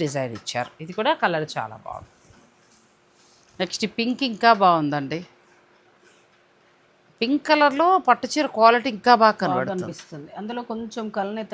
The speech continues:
Speaker 2: టైపులు ఉన్నాయి
Speaker 1: ఆ.
Speaker 2: కదా, ఇంకా ఎక్కువ లుక్ ఉంది.
Speaker 1: ప్లస్ ఈ చీరలు బాగుంటున్నాయండి,
Speaker 2: బాగుంది.
Speaker 1: ఎందుకంటే ఈ బోర్డర్ చూస్తేనేమో చక్కగా మనకి ఇక్కత్ వచ్చి మంచి ఫ్యాన్సీ
Speaker 2: ఫ్యాన్సీ
Speaker 1: స్టైల్లో
Speaker 2: స్టైల్.
Speaker 1: ఉంటుంది. మిడిల్కి ఏమో పట్టు బోర్డర్ వస్తుంది. ఇవి
Speaker 2: బ్లౌజ్ కూడా మనం వేరే వాటికి కూడా యూజ్ చేయొచ్చు.
Speaker 1: వేసుకోవచ్చు.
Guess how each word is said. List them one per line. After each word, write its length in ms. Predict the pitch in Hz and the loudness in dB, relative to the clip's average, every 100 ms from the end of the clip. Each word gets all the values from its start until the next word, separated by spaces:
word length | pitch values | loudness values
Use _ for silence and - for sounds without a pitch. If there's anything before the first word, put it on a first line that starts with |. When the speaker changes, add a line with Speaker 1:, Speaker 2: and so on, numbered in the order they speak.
| 180 | -10
Speaker 2:
టైపులు 300 | 165 160 165 | -12 -14 -14
ఉన్నాయి 260 | 160 160 147 | -6 -2 0
Speaker 1:
ఆ. 60 | 135 | 0
Speaker 2:
కదా, 680 | 131 143 180 - _ _ 233 | -4 -8 -14 -20 _ _ -12
ఇంకా 360 | 202 190 151 156 | -10 -10 -12 -14
ఎక్కువ 240 | - 185 | -12 -12
లుక్ 240 | 160 - 139 | -12 -14 -20
ఉంది. 100 | - - - | -20 -8 0
Speaker 1:
ప్లస్ 220 | 294 285 | 0 0
ఈ 60 | 240 | 0
చీరలు 260 | - 262 269 | 2 2 4
బాగుంటున్నాయండి, 680 | 202 196 220 214 180 175 175 | 8 8 6 2 0 0 -2
Speaker 2:
బాగుంది. 0 | |
Speaker 1:
ఎందుకంటే 560 | 214 262 233 330 339 - - - - | -2 -2 2 2 2 -4 -20 -10 -2
ఈ 40 | |
బోర్డర్ 400 | 196 214 240 285 254 | 8 10 10 6 0
చూస్తేనేమో 580 | 254 - 254 240 254 302 247 | -2 2 2 2 0 0 -2
చక్కగా 340 | - 226 247 | -4 0 0
మనకి 260 | 247 226 220 | 0 -2 -6
ఇక్కత్ 380 | - 247 - 226 | 0 0 2 0
వచ్చి 220 | - 269 | 0 -4
మంచి 260 | 240 214 - | -2 -4 4
ఫ్యాన్సీ 20 | |
Speaker 2:
ఫ్యాన్సీ 360 | 208 208 220 | 6 6 2
Speaker 1:
స్టైల్లో 520 | 214 208 196 180 165 143 | 0 4 4 4 0 0
Speaker 2:
స్టైల్. 140 | 156 | -4
Speaker 1:
ఉంటుంది. 260 | 131 160 294 - _ _ _ 214 | -4 -4 -4 -8 _ _ _ 2
మిడిల్కి 400 | 254 311 302 269 | 4 4 2 2
ఏమో 160 | 254 311 254 | 2 4 4
పట్టు 180 | - 185 | 4 2
బోర్డర్ 220 | 165 143 135 | 2 2 -4
వస్తుంది. 380 | 120 - 131 151 | -8 -8 -8 -6
ఇవి 200 | 208 226 220 220 | -2 0 0 0
Speaker 2:
బ్లౌజ్ 360 | 226 226 233 233 | -2 -4 -8 -12
కూడా 320 | 233 262 269 | -8 -6 -6
మనం 300 | 226 190 185 | -6 -6 -6
వేరే 220 | 185 185 | -6 -8
వాటికి 300 | 180 175 180 185 | -8 -10 -12 -12
కూడా 80 | |
యూజ్ 260 | 196 165 - | -12 -14 -18
చేయొచ్చు. 200 | 151 214 | -4 2
Speaker 1:
వేసుకోవచ్చు. 580 | 196 - - 104 - | 2 2 -4 -6 -6